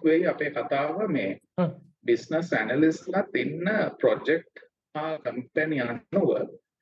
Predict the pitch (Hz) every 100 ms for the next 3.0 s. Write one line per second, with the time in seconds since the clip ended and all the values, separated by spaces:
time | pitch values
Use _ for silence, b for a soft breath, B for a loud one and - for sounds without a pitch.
0 | _ _ 165 131 - - - - 135 135
1 | 151 160 170 170 143 - - 160 147 156
2 | 170 175 - 113 - 160 - - 175